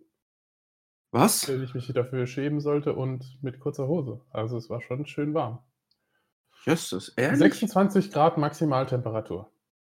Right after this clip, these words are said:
Speaker 2: heute.
Speaker 1: Davon hab ich nix mitgekommen, mitgekriegt.
Speaker 2: Du warst wahrscheinlich beschäftigt davon, alles wegzuessen, was irgendwie auch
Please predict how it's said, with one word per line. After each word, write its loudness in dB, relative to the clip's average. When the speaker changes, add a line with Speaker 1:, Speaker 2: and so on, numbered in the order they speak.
Speaker 2:
heute. -8
Speaker 1:
Davon -2
hab -4
ich -10
nix -6
mitgekommen, -4
mitgekriegt. -10
Speaker 2:
Du -4
warst 2
wahrscheinlich 2
beschäftigt -2
davon, 2
alles 2
wegzuessen, -2
was -6
irgendwie -2
auch 2